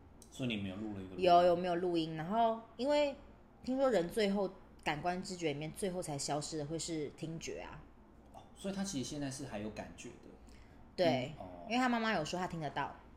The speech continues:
Speaker 1: 你是有反应吗？
Speaker 2: 嗯。
Speaker 1: 其实不知道。
Speaker 2: 他妈妈，反正他妈妈就说他听得到，所以就是我们可以录音，录音过去。然后那时候录也是突然大哭啊，我以为我不会哭，因为毕竟很久了，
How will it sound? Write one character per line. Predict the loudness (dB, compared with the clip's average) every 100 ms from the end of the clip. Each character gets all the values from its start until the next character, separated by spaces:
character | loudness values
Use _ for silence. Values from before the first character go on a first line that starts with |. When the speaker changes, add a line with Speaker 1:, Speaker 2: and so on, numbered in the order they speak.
| -20 -20 -20 -20 -20 -20 -20 -20 -20 -20 -20 -16
Speaker 1:
你 |
是 | -12
有 | -12
反 | -12 -10
应 | -10 -10
吗？ | -12 -10
Speaker 2:
嗯。 | -8 -6 -4
Speaker 1:
其 |
实 | -6
不 | -8
知 | -10 -14
道。 | -18 -20 -20 -20 -20 -16 -4
Speaker 2:
他 | 0
妈 | 0
妈， | 0
反 | 0
正 | 0
他 |
妈 | 0
妈 | -2
就 | -4
说 | -4
他 | -2
听 | -4 -6
得 | -6
到， | -6 -4
所 | -4
以 |
就 | -4
是 | -4
我 | -4
们 | -4
可 | -6
以 | -6
录 | -4 -4
音， | -6 -10 -12 -14 -4
录 | -2
音 | -2
过 | -4 -6
去。 | -6 -12 -16 -18 -20 -20 -20 -20 -16 -8
然 | -4
后 |
那 | 0
时 | 2
候 | 2
录 | 4
也 | 2
是 | 0 2 2 2 0 -6 -20 -20 -20 -10
突 | 0
然 | 2 4
大 | 2 0
哭 | -4 -10
啊， | -10 -10 -14 -16 0
我 | 4
以 | 6
为 |
我 | 6 4
不 | 2
会 | -2
哭， | -2 -10 -10 -16 -20 -20 -20 -14
因 | -2
为 | 0
毕 | 0
竟 | 0
很 | -2 -4
久 | -6 -8
了， | -10